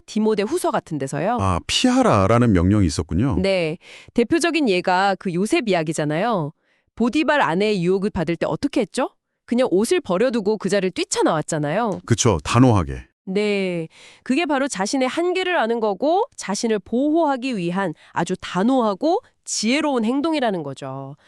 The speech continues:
Speaker 1: 그리고 고린도전서 십 장 십삼 절 말씀처럼 하나님이 감당하지 못할 시험은 허락하지 않으시고 또 시험 당할 때 피할 길을 주신다는 그 약속을 믿고 행동하는 거라고요.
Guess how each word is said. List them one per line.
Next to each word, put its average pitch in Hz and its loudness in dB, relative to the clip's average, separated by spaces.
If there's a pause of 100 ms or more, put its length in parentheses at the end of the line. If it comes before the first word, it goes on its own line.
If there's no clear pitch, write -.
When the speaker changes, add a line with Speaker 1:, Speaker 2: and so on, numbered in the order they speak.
(260)
Speaker 1:
그리고 285 0
고린도전서 285 0
십 - -8
장 330 0
십삼 311 -2
절 277 0
말씀처럼 196 -2 (300)
하나님이 339 0
감당하지 262 -2
못할 233 -4
시험은 262 -2
허락하지 311 -4
않으시고 180 -2 (320)
또 359 2
시험 381 -2
당할 226 -2
때 269 -4
피할 415 -2
길을 311 -2
주신다는 190 -2 (260)
그 277 0
약속을 233 -4
믿고 233 -4
행동하는 381 0
거라고요. 143 -10